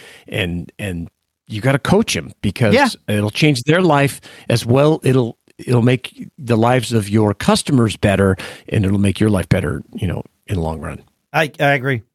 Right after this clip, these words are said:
Speaker 2: Yeah. Yeah. And, and a big, I know we've sort of included it in each of the examples that we've talked about here, but a big part of this is, is listening a-, as well. Uh, you know, saying please and thank you, that's sort of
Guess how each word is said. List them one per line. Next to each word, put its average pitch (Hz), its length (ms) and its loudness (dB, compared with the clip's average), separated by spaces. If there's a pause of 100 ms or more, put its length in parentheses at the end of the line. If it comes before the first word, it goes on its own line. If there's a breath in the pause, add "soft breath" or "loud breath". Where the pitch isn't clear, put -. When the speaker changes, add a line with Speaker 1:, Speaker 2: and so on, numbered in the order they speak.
(120)
Speaker 2:
Yeah. 123 260 2 (120)
Yeah. 135 160 2
And, 202 320 0
and 226 260 0 (380 soft breath)
a 202 80 2
big, 262 360 0
I 180 100 4
know 202 180 0
we've 175 280 0
sort 202 220 0
of 131 100 0
included 185 560 2
it 143 180 2
in 127 420 0
each 139 220 0
of 147 80 -2
the 127 100 0
examples 117 480 0
that 104 100 -6
we've 101 120 -6
talked 123 260 0
about 110 180 0
here, 107 140 0
but 101 100 -2
a 104 60 -2
big 196 440 0
part 139 320 0
of 117 140 0
this 107 380 -2 (180)
is, 131 420 2 (120)
is 123 200 2
listening 104 640 0 (220)
a-, 135 200 -2
as 120 180 2
well. 104 420 0 (200)
Uh, 131 100 -2 (100)
you 135 120 0
know, 107 120 0
saying 202 300 2
please 226 220 2
and 143 140 0
thank 165 240 2
you, 127 60 2
that's 135 260 0
sort 180 160 2
of 113 140 -2